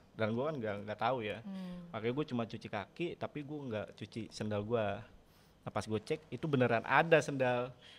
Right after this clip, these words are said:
Speaker 1: apa, ada darah di sendal gua. Akhirnya gua cuci dah tuh. Gua cuci dan alhamdulillah pada saat itu, eh, udah nggak ada teror lagi.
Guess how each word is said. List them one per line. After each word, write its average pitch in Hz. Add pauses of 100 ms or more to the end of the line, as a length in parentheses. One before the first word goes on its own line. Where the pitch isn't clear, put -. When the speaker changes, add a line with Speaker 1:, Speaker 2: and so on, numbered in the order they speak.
(340)
Speaker 1:
apa, 147
ada 120
darah 123
di 131
sendal 113
gua. 107 (180)
Akhirnya 120
gua 120
cuci 117
dah 101
tuh. - (540)
Gua 104
cuci 113
dan 104
alhamdulillah 107 (480)
pada 110
saat 107
itu, 117 (720)
eh, 107
udah 110
nggak 107
ada 101
teror 110
lagi. 107